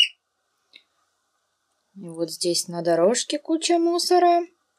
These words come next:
И дальше это вот птички сделали такой порядок за один день.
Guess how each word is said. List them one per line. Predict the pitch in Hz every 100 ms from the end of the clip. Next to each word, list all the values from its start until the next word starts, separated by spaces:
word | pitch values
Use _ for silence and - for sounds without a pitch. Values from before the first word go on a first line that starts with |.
| _ _ _ _ _ _ _ _ _
И | 180
дальше | 170 175 175 208 262 - 349 370 - 262
это | 220 262 269 220
вот | 233 240
птички | - - 233 - -
сделали | 196 175 196 220 214
такой | 208 180 196 208
порядок | 190 185 196 196 170
за | 156
один | 165 165 196 175
день. | 156 147